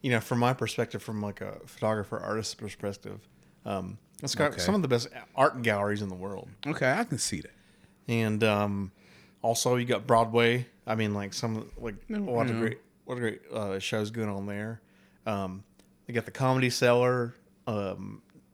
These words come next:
Speaker 1: you know, downtown.
Speaker 2: Yeah, but you can go, you can go L A and Miami and hit all them comedy spots.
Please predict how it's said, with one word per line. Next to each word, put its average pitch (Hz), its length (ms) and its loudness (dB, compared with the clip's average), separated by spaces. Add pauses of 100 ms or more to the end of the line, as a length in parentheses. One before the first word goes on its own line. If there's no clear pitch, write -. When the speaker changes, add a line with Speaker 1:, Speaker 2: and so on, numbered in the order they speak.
Speaker 1:
you 127 100 0
know, 110 80 4
downtown. 120 920 0
Speaker 2:
Yeah, 233 200 2
but 202 160 2
you 202 120 -2
can 220 200 4
go, 165 200 6
you 202 140 2
can 240 140 4
go 135 160 4
L 135 300 2
A 151 140 4
and 139 120 0
Miami 165 500 2
and 101 220 -2
hit 131 260 0
all 160 160 4
them 208 160 0
comedy 190 400 -2
spots. - 580 -12